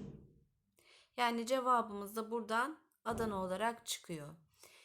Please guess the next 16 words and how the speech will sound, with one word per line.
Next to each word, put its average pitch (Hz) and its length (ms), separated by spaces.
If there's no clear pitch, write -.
İskelenin 269 540
yanından 247 560
kalkıp 214 440
yorgun 233 300
adımlarla 208 600
kulübeye 226 500
doğru 202 260
yürüyorum 226 640
yavaş 156 440
yavaş. - 440
Şu - 220
anda 190 300
da 269 280
yürüyor 208 480
kulübeye 147 500
doğru. 131 300